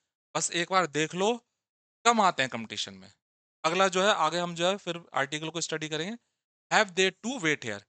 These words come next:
क्या, have, क्या उन्हें इंतजार करना पड़ता है, तो have to की वजह से हमें पता लग गया कि ये मजबूरी है, पड़ता, और ये प्रेजेंट डेफिनेट बना लिया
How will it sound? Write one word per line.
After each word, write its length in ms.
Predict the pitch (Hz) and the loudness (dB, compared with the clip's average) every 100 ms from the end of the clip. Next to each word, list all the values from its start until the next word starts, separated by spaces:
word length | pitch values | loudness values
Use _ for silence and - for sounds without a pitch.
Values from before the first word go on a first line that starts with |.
| _ _ _ - | _ _ _ 2
क्या, 260 | 117 95 - _ _ _ _ _ _ 123 | 2 2 -8 _ _ _ _ _ _ -4
have, 200 | 185 240 _ _ _ | -4 -6 _ _ _
क्या 280 | 143 165 247 - _ _ _ - | 2 4 2 -6 _ _ _ -6
उन्हें 360 | 147 160 233 247 _ _ - | -4 -2 -2 -6 _ _ -14
इंतजार 440 | 151 156 151 165 | -10 -4 2 2
करना 300 | 165 170 170 | 2 -2 -2
पड़ता 320 | 160 165 156 202 | 0 0 0 -4
है, 40 | |
तो 140 | 208 | -4
have 200 | 160 143 | -2 -2
to 180 | 139 180 | -4 -8
की 60 | 170 | -4
वजह 120 | 165 | -2
से 120 | 160 | -2
हमें 140 | 170 156 | -4 -8
पता 340 | 156 _ 160 | -10 _ -2
लग 140 | 156 | -2
गया 140 | 151 180 | -4 -6
कि 120 | 196 | -6
ये 60 | 220 | -6
मजबूरी 440 | 170 143 147 123 | -6 -6 -6 -6
है, 140 | 104 107 _ _ | -8 -12 _ _
पड़ता, 340 | 143 135 110 - _ _ _ _ _ _ | -2 0 -4 -6 _ _ _ _ _ _
और 120 | 160 | 0
ये 160 | 156 214 | 0 -2
प्रेजेंट 440 | - 165 175 175 | -2 -2 0 2
डेफिनेट 280 | 175 175 175 | 0 0 -2
बना 200 | 170 170 | 0 0
लिया 240 | 170 185 | 0 -2